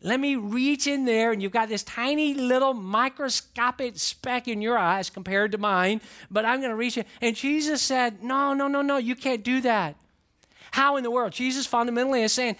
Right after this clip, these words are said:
"How in the world can you get, uh, you know, a speck out of somebody else's eye when you've got a log, when you've got a telephone pole in your own eye?"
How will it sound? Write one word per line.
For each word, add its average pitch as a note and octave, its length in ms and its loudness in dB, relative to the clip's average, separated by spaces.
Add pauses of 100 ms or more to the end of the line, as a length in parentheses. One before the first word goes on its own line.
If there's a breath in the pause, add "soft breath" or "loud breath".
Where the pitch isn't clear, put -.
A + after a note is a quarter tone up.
(120 loud breath)
"How C#4+ 220 2
in C#4+ 80 -2
the A#3+ 80 0
world B3 440 0
can G#3+ 160 -8
you B3+ 220 -2
get, A3+ 380 0 (240 loud breath)
uh, F3 160 -4
you G#3 160 -2
know, A3+ 160 4
a F3+ 60 2
speck - 520 0
out A#3 120 2
of G#3 60 -2
somebody A3 320 -2
else's A3 360 0
eye F3 300 4 (240 loud breath)
when G#3 120 -4
you've C4+ 160 0
got B3+ 140 2
a F3 80 -2
log, F#3+ 560 2
when F3+ 120 -10
you've B3 120 -8
got B3 140 2
a D#3+ 40 0
telephone G#3 540 0
pole F3+ 260 -2
in F#3 80 -2
your F3 140 -2
own F#3 120 0
eye?" G3 260 -2